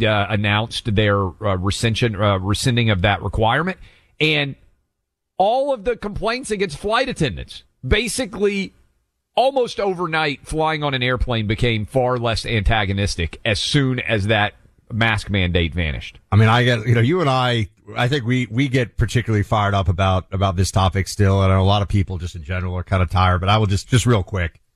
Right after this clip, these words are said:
Speaker 2: The airline C E Os came out and said, "Based on science and the filtration system we have, planes are, for a group setting, the safest air
Speaker 1: Yes.
Speaker 2: you can breathe when it comes to viruses."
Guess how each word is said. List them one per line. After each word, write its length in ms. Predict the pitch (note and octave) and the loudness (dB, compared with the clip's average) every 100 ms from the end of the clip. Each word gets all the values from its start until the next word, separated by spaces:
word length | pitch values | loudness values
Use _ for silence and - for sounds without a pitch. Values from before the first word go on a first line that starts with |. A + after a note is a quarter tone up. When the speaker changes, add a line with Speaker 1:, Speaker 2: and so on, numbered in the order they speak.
| _ _ _ _ | _ _ _ _
Speaker 2:
The 160 | C3 C3+ | 0 2
airline 440 | E3 E3+ D3 C#3 | 2 2 0 0
C 320 | - C#3+ A2+ | -2 0 2
E 40 | A#2 | 2
Os 220 | A2+ - | 0 -2
came 200 | A#2 G#2+ | 0 2
out 200 | G#2 F#2+ | 2 0
and 120 | E2+ | -2
said, 300 | - G2 D2+ | -2 -2 2
"Based 320 | A#2 B2 - | 2 0 0
on 160 | A#2 A2 | 0 0
science 540 | - G#2 G2+ G2 F#2 | 2 2 4 2 2
and 80 | G2+ | 0
the 40 | |
filtration 540 | F#2 G#2+ - G2+ - G2+ | 0 -2 0 0 0 -2
system 320 | G2+ - F#2 | 0 2 2
we 120 | F#2 | 4
have, 340 | F#2 F#2+ E2+ - _ _ | 4 4 2 -2 _ _
planes 460 | - B2+ C3 C#3 A2+ | 2 4 4 2 2
are, 380 | G#2+ F#2+ F#2+ F#2+ - | 2 2 0 -4 -8
for 260 | - A#2+ G#2+ | -4 0 0
a 80 | G2 | 0
group 340 | D2+ A#2 D3 | 0 -2 -2
setting, 480 | - A#2 G2 F2 F2+ - _ | 0 0 2 0 -4 -8 _
the 220 | F2+ B2 A2+ | 0 0 2
safest 680 | - F3+ F3+ E3+ E3 - - | 0 0 0 0 -2 -4 -4
air 280 | C#3 C#3 C3+ | 0 0 0
Speaker 1:
Yes. 180 | - A#2 | -2 -2
Speaker 2:
you 180 | B2+ | -2
can 220 | - C3 G#2+ | 0 0 2
breathe 360 | A2+ A#2+ A#2 | 2 2 0
when 140 | A2+ A2 | 0 -2
it 80 | |
comes 180 | - A2 | 0 0
to 100 | - | 2
viruses." 680 | F#2+ G#2 F#2 F#2 - - - | 2 2 0 -2 -6 -12 -16